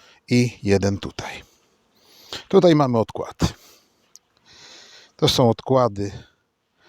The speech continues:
e, które właśnie się unasieniły matki. No i to są, że tak powiem, rodzinki, które rozpoczynają dopiero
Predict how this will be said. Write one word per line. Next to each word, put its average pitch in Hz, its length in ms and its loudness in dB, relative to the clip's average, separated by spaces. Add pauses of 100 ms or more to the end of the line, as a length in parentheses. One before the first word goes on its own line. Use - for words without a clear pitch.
(800)
e, 101 560 2 (1600)
które 107 440 2 (1080)
właśnie 107 480 -4 (1120)
się 110 300 2
unasieniły 139 760 2
matki. 113 600 -4 (960)
No 151 160 4
i 151 140 4
to 143 100 -2
są, 135 240 -2
że 117 100 -6
tak 127 140 -2
powiem, 131 240 4
rodzinki, 123 440 2
które 131 260 2
rozpoczynają 127 720 0
dopiero 113 520 0